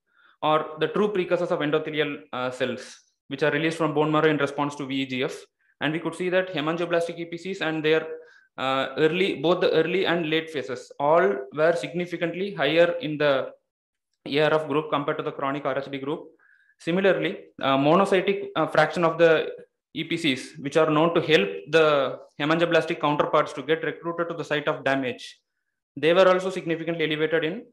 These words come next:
the A R F group. Both of these suggest that there is significant endothelial injury and endothelial activation happening in patients with A R F, which is not,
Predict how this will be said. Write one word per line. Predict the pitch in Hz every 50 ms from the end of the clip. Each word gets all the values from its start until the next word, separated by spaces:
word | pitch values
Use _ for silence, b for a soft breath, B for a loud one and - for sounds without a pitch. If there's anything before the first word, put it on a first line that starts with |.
| _ _ _ _ -
the | 151 160 151 147
A | 147 139
R | 131 131
F | 131 131 -
group. | 123 117 117 - _ _ _ _ _ _ _ 131
Both | 151 170 170 190
of | 180 180
these | 196 190 196
suggest | 185 165 170 180 175 - -
that | 180 180 175 -
there | 165 165
is | 170 165 -
significant | 147 147 156 180 180 175 175 190 180 165
endothelial | 151 156 170 165 165 170 170 165 165 147
injury | 151 156 156 165 165 165
and | 165 160
endothelial | 151 147 147 151 156 156 156 147 135
activation | 139 139 - 165 160 151 147 160 151
happening | 147 151 147 147 156 156 151 151
in | 147 147
patients | - 147 143 147 151 147
with | 147 139 143
A | 139 139
R | 143 143 160
F, | 143
which | 139 139 147
is | 139 -
not, | 156 143 139 143 143